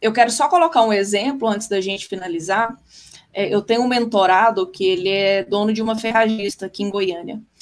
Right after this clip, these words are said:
E ele decidiu, desde que ele entrou, né, foi uma sucessão, era da mãe, passou pra ele.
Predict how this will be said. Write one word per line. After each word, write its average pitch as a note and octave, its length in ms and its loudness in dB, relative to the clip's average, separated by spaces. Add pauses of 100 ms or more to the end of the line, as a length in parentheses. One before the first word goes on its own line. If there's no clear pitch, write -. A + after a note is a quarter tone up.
(360)
E A#3+ 420 2
ele A#3+ 200 2
decidiu, C4+ 480 2
desde A#3+ 240 2
que - 80 -4
ele C4+ 120 2
entrou, A3 420 0
né, G#3 340 2
foi G#3 180 -2
uma G#3+ 160 2
sucessão, A3+ 760 -2
era F#3+ 200 -2
da G3 140 2
mãe, G3+ 380 -2
passou G3+ 320 -4
pra F#3+ 140 -6
ele. A3+ 280 -2